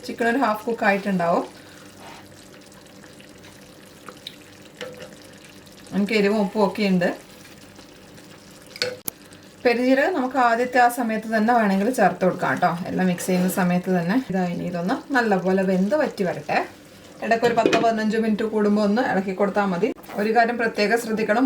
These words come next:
ഒരു തുള്ളി പോലും വെള്ളം ചേർത്ത് കൊടുക്കരുത്. വെള്ളം ചേർത്ത് കഴിഞ്ഞാൽ ഇത് ചിക്കൻ കുഴഞ്ഞു പോകും. ഇപ്പം ഏകദേശം ഒരു നാൽപത് മിനിറ്റ് ആയിട്ടുണ്ട് ട്ടോ. നല്ലപോലെ ചിക്കനൊക്കെ വെന്തിട്ടുണ്ട്. കുറച്ചുകൂടെ ഗ്രേവി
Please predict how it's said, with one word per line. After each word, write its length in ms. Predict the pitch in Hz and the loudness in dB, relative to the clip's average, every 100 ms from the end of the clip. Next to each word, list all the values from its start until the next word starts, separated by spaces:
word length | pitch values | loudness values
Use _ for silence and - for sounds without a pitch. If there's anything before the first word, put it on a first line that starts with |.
| 220 | 2
ഒരു 120 | 214 233 | 0 -2
തുള്ളി 200 | 220 220 220 | -2 -2 0
പോലും 220 | 226 294 | 2 2
വെള്ളം 200 | 208 208 262 | 2 2 2
ചേർത്ത് 220 | 202 196 208 | 0 2 -2
കൊടുക്കരുത്. 400 | 185 190 190 233 | 0 0 0 2
വെള്ളം 180 | 202 240 226 | 2 0 2
ചേർത്ത് 240 | 196 196 | 0 2
കഴിഞ്ഞാൽ 220 | 214 214 226 | -2 -2 -2
ഇത് 80 | 185 - | -6 -8
ചിക്കൻ 220 | - 208 208 | -8 -4 0
കുഴഞ്ഞു 340 | 208 180 180 202 | 2 2 0 0
പോകും. 180 | 175 185 - - - - - - - - - - - - - - - - - - | 0 -2 -4 -12 -18 -18 -18 -18 -18 -18 -20 -20 -20 -18 -18 -18 -16 -16 -16 -14
ഇപ്പം 140 | - 220 | -4 0
ഏകദേശം 340 | 214 214 240 | 0 0 0
ഒരു 100 | 247 247 | 0 2
നാൽപത് 400 | 214 202 196 208 214 | 2 2 2 2 2
മിനിറ്റ് 240 | 202 196 190 | 2 4 2
ആയിട്ടുണ്ട് 340 | 170 170 139 - | 2 -4 -4 0
ട്ടോ. 100 | 185 190 - - - - - - 208 | 0 0 -10 -16 -16 -18 -14 -4 0
നല്ലപോലെ 380 | 190 196 196 226 | 4 4 2 2
ചിക്കനൊക്കെ 360 | 208 202 262 220 208 | 2 2 0 0 0
വെന്തിട്ടുണ്ട്. 480 | 190 196 208 190 302 | 2 0 0 0 0
കുറച്ചുകൂടെ 340 | 240 - 254 233 | 0 2 2 2
ഗ്രേവി 300 | 220 208 208 | 2 2 2